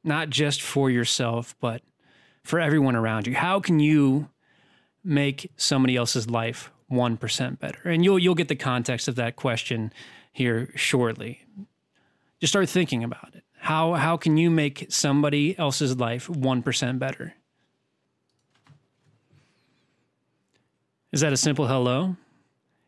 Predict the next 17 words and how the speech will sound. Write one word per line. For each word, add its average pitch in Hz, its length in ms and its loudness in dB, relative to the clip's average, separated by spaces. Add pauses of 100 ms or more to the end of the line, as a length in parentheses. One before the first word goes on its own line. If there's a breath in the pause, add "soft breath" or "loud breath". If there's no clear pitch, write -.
Is 131 140 0
it 123 160 0 (280)
holding 127 560 2
the 117 80 0
door 120 240 2
open 127 240 0
for 127 120 -4
somebody? 147 480 -2 (840)
Or 147 500 2 (1600 soft breath)
is 139 120 2
it 127 80 0
defending 123 640 0 (500)
somebody's 117 540 -2 (200)
civil 117 400 -2
rights? - 500 -6 (1300)
Somebody's 127 540 0
basic 139 1000 -4